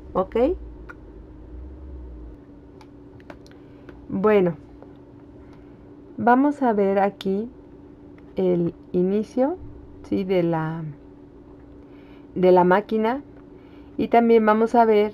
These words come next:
aquí el alfabeto nuevamente está formado por los símbolos A y B. También tenemos el blanco.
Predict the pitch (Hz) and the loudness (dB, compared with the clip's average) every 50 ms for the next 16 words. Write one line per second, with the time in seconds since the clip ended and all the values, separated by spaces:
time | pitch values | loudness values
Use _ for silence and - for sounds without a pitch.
0 | - - - - 185 185 180 - - 208 208 202 202 202 214 - 233 226 233 226 | -8 -10 -6 -4 -4 -4 -4 0 2 2 4 6 6 4 4 4 2 2 2 2
1 | 226 - 233 233 226 214 190 175 175 175 175 180 180 185 185 185 180 - 196 190 | 2 2 2 2 2 4 4 4 4 4 4 2 2 0 -2 -2 -2 -4 -2 -2
2 | - - - - 175 180 175 - - 175 175 - - 185 185 180 180 190 190 196 | -4 -4 -2 -2 -2 -2 -2 -2 0 0 0 0 0 -2 -2 0 0 0 2 2
3 | 190 185 180 180 185 202 208 - - - - - - - - - - - - - | 2 2 0 -2 -4 -6 -10 -16 -20 -20 -20 -20 -20 -20 -20 -20 -20 -20 -20 -16
4 | - - 180 175 170 175 170 - - 202 202 196 190 180 180 180 175 180 180 202 | -4 -2 0 2 2 0 0 -2 -2 -4 -2 0 2 2 2 4 4 2 2 0
5 | 214 202 - - - - - - - - - - - - - - - - - - | -2 -8 -14 -20 -20 -20 -20 -20 -20 -20 -20 -20 -20 -20 -20 -20 -20 -10 -4 0
6 | 185 185 185 190 202 226 - - - - - - - - - - - - - - | 2 2 4 2 0 -2 -8 -16 -20 -20 -20 -20 -20 -20 -20 -20 -20 -20 -16 -10
7 | - 170 170 160 170 165 160 151 - - - - - - - - - - - - | -6 -6 -4 -2 -2 -2 -2 -4 -8 -12 -20 -20 -20 -20 -20 -20 -20 -20 -20 -20
8 | - - - - - - - - - - - - - - - - - - - 185 | -20 -20 -20 -20 -20 -20 -20 -20 -20 -20 -20 -20 -20 -20 -20 -20 -20 -6 -2 0
9 | 180 185 190 180 190 196 190 190 180 - 190 185 185 180 175 180 185 196 214 247 | 0 0 0 0 0 0 0 0 0 0 0 2 2 2 2 2 0 0 -2 -4
10 | 240 - - - - 175 165 160 160 160 170 180 185 196 196 196 208 202 202 - | -6 -10 -10 -6 -4 -2 -2 -2 -2 0 2 4 4 4 4 4 2 0 -4 -4
11 | 220 214 240 311 392 | -2 -2 -2 -2 -4